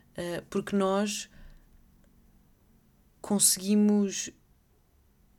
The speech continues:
encontrar esta coisa bonita que é a empatia, e é das coisas mais importantes que nós temos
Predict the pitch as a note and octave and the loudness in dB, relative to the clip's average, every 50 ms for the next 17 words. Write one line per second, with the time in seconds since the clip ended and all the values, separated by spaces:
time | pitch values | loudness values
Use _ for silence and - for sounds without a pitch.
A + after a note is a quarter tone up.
0 | _ _ _ _ _ _ _ - F#3+ F#3+ E3+ - G3 G3 F#3 F#3+ G3 F#3+ F#3 F#3 | _ _ _ _ _ _ _ -8 -8 -8 -6 -4 -4 -2 0 0 2 2 2 0
1 | F#3 - - F3 - - E3+ - - F#3+ F#3 F3+ F3+ E3+ F#3 F#3 D#3 - D#3+ - | -2 -6 -10 -10 -8 -8 -8 -6 -2 -2 0 0 0 -2 -2 -6 -6 -8 -8 -8
2 | - E3 E3 E3 - - - E3 D#3+ E3 E3 D3 - D#3 C#3 - F#3+ F#3+ E3 C#3+ | -8 -8 -10 -10 -12 -14 -12 -10 -8 -8 -8 -6 -8 -8 -8 -6 -6 -6 -6 -6
3 | C#3+ - - D#3+ D3+ D3+ C#3+ D3 D3 - - D#3+ D#3 D3+ D#3 D#3+ D#3+ E3 D#3+ E3+ | -8 -10 -12 -10 -10 -10 -8 -10 -12 -10 -10 -10 -10 -8 -8 -8 -8 -8 -8 -10
4 | E3 - - - E3 E3+ - - E3+ E3+ E3 - F3 F#3 F3+ - | -10 -8 -8 -8 -8 -8 -8 -8 -8 -10 -8 -6 -6 -8 -8 -8